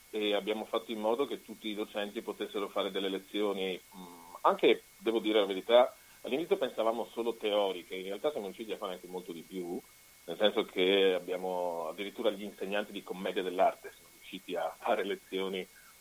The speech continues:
online e, e stiamo continuando, quindi io per esempio mi sono dedicato molto a, ai, ai campi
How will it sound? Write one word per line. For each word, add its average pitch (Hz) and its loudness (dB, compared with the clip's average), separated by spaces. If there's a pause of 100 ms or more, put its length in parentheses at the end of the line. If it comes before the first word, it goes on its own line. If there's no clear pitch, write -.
online 98 2 (580)
e, 120 4
e 131 -4
stiamo 143 2
continuando, 101 -6 (160)
quindi 95 -8
io 101 -2
per 101 -4
esempio 101 0 (120)
mi 95 -14
sono 98 -12
dedicato 95 -4
molto 95 0
a, 90 6
ai, 92 -4 (160)
ai 92 -4
campi 104 -2